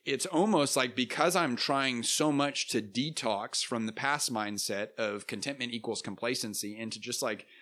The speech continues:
just be willing to be content and present, I'm spending less time probably than I ever had in my entire life thinking about what are my personal goals at thirty-one and what are my personal habits at thirty-one,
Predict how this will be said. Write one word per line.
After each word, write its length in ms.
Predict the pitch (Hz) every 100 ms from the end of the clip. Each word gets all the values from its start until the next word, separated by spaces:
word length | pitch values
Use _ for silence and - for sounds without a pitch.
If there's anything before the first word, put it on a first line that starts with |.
| -
just 220 | - 175
be 100 | 151
willing 280 | - 120 156
to 40 | 151
be 140 | 123
content 460 | - 123 107 147 131
and 100 | 104
present, 580 | - 135 175 107 98 - - - -
I'm 220 | 117 143 165
spending 540 | - 175 156 131 107
less 280 | 123 139 -
time 420 | 170 139 131 120
probably 400 | - 127 147 147
than 180 | 123 117
I 140 | 104
ever 340 | 104 123 156 135
had 300 | 131 120 120
in 80 |
my 160 | 104 104
entire 460 | 95 - 131 135 117
life 560 | 110 117 98 95 - - - - -
thinking 380 | 139 143 143
about 320 | 123 113 110 101
what 160 | 123
are 100 | 131
my 360 | 107 110 123 123
personal 560 | - 120 110 - 101
goals 600 | 95 107 104 95 92 92 -
at 160 | 101 98 -
thirty-one 580 | 113 104 95 101 101 101
and 100 | 98
what 100 | 113
are 60 |
my 220 | 104 107
personal 440 | 107 - 104 - 90
habits 600 | 98 101 98 95 - -
at 220 | 107 101
thirty-one, 720 | - 101 92 92 104 95 90